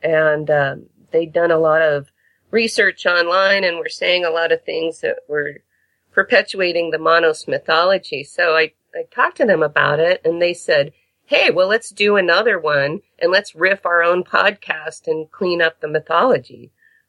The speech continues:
I'm like, "How cool is that?" You know, that, that they're so open to helping me do that, 'cause that's kind of always been my quest from the beginning was, you know, the truth is more interesting than all the made-up stories out there, as far as I'm concerned.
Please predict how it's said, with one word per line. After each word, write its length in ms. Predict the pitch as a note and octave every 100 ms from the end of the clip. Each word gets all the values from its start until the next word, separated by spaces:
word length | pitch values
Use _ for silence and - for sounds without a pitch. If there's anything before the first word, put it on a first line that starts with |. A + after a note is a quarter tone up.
| _ -
I'm 180 | G3+
like, 240 | G#3 G3 -
"How 100 | B3
cool 280 | - A#3+ A#3
is 160 | G3 -
that?" 360 | G3+ G#3+ D#3 -
You 180 | E3+ E3
know, 240 | E3 E3+
that, 360 | E3+ E3 D#3+ - _
that 140 | E3 -
they're 180 | E3+ D#3
so 260 | - D#3+
open 540 | D3+ E3 - F3 D#3 D3+ -
to 420 | E3 D#3 D3+ D3 _ _ _ -
helping 360 | F3 - E3+
me 140 | D#3 D3
do 240 | D#3+ E3+
that, 340 | D#3 D3+ D#3
'cause 440 | - E3+ E3 - -
that's 220 | G3+ -
kind 180 | - E4
of 100 | G#3+
always 300 | F#3+ G3+ G#3+
been 200 | - F#3
my 160 | F3 E3
quest 460 | - E3 E3 -
from 180 | - E3
the 80 | D#3+
beginning 540 | D#3 D3+ E3+ G3 D#3+ D#3
was, 300 | D#3 - - _ _ _ _ _ _ -
you 200 | G#3+ F#3
know, 140 | E3+
the 100 | G3+
truth 400 | - A#3+ D4+ -
is 180 | F#3 -
more 220 | F#3+ -
interesting 760 | F3+ G3+ F3+ - - E3 D#3+ D#3+
than 300 | D3+ D#3 D#3 D#3
all 160 | D#3+
the 80 | D#3+
made-up 440 | D#3 D3+ D3 -
stories 460 | - C#3+ C#3+ D3 -
out 240 | C#3+ D3 -
there, 280 | B2+ B2 - _ -
as 80 | -
far 200 | D#3+ D3+
as 260 | C#3+ -
I'm 220 | D3 D#3+ G#3
concerned. 580 | E3 - - D3+ E3+